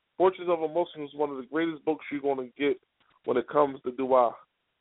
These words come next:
because it has basically every dua that you need in this book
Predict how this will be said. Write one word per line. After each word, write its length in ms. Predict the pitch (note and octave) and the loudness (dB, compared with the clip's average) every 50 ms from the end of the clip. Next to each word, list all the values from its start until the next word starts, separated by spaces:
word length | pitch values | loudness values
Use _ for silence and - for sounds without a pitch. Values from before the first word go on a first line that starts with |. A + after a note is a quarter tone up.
| _ _ _ | _ _ _
because 280 | - C3 B2+ C#3 D3 C3+ | -6 -2 2 2 2 2
it 100 | C#3+ C#3+ | 2 0
has 240 | C#3+ C#3+ C#3+ C#3+ C3+ C3+ - | 2 2 2 2 2 0 -2
basically 480 | D#3 E3 D#3+ - D3 - - C#3+ C#3 - - | -2 -2 -2 -4 -8 -10 -8 -8 -8 -4 -2
every 220 | D3+ D#3+ D3+ D#3 D3+ | -2 -2 -2 -2 -4
dua 400 | D3+ D3 C#3+ C#3 D3 C#3+ C#3 C3+ | -6 -4 0 2 4 4 4 4
that 120 | C3+ C3+ - | 2 -2 -4
you 120 | - C3+ C3 | -8 -12 -10
need 380 | C3+ C#3+ D3 C#3+ C#3 C3+ - | -8 -8 -6 -6 -6 -8 -8
in 120 | A#2 C3 C3 | -10 -10 -10
this 140 | C3 B2+ B2 | -10 -12 -6
book 200 | - B2+ A#2+ - | -6 -6 -6 -6